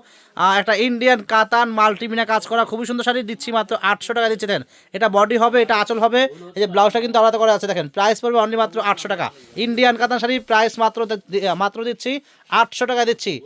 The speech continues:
পছন্দ হলে নিয়ে নেবেন। এগুলো কিন্তু আমি অ্যাভেলেবেল আপনাদেরকে বেশি দিতে পারবো না, অল্প কিছু শাড়ি আছে, অফার প্রাইস দিচ্ছি মাত্র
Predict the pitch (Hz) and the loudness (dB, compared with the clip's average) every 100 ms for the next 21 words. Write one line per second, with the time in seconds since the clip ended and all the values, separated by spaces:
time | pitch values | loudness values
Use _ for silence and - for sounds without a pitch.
0 | - - - 208 226 254 240 247 254 254 | -18 -20 -4 0 0 0 -2 0 0 0
1 | 262 262 254 240 240 233 233 247 220 233 | 0 0 0 -2 -2 -4 -2 -2 -2 -4
2 | 208 220 240 247 254 226 226 220 226 214 | -2 0 0 0 2 0 -2 -4 -4 -2
3 | 220 226 226 214 214 196 180 110 _ _ | -2 -4 -8 -2 -2 -2 -4 -8 _ _
4 | _ 190 233 226 262 247 240 240 247 247 | _ 2 2 2 -2 -4 -2 0 2 0
5 | 254 269 269 _ - 190 196 247 247 240 | 0 -2 -2 _ -6 -2 2 0 0 -2
6 | 233 208 247 262 240 233 | -2 -4 -10 -4 -2 -2